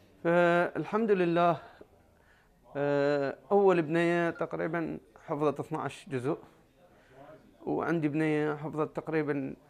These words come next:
عشرة إلى يعني، والحمد لله أنا وياهم من البيت، الوالدة يعني زوجتي ويا مصطفى، والحمد لله يعني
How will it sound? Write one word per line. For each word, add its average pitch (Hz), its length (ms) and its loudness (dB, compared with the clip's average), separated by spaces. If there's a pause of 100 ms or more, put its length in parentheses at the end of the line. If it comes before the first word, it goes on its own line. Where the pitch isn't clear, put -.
عشرة 147 320 -2
إلى 143 400 -2 (100)
يعني، 123 380 -6 (1800)
والحمد 190 400 2
لله 175 360 4
أنا 165 140 4
وياهم 139 680 0 (420)
من 156 400 -2
البيت، 147 800 0 (1200)
الوالدة 151 840 4 (260)
يعني 135 260 0
زوجتي 143 680 -2 (1000)
ويا 147 260 0
مصطفى، 147 720 0
والحمد 143 380 -4
لله 147 500 0
يعني 135 500 -4